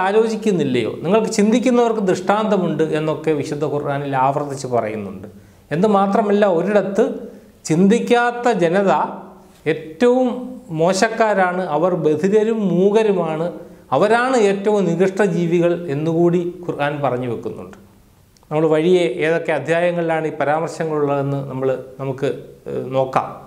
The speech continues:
ഏതെങ്കിലും പുസ്തകങ്ങളുടെ റിവ്യൂവുമായി ബന്ധപ്പെട്ട്. ഇപ്പോൾ ചുരുക്കി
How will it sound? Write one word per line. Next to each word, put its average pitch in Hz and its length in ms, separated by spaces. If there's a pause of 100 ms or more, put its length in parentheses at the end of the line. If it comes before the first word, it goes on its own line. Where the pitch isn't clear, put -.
(120)
ഏതെങ്കിലും 143 380
പുസ്തകങ്ങളുടെ 135 600
റിവ്യൂവുമായി 120 500
ബന്ധപ്പെട്ട്. 98 440 (640)
ഇപ്പോൾ 170 180
ചുരുക്കി 180 260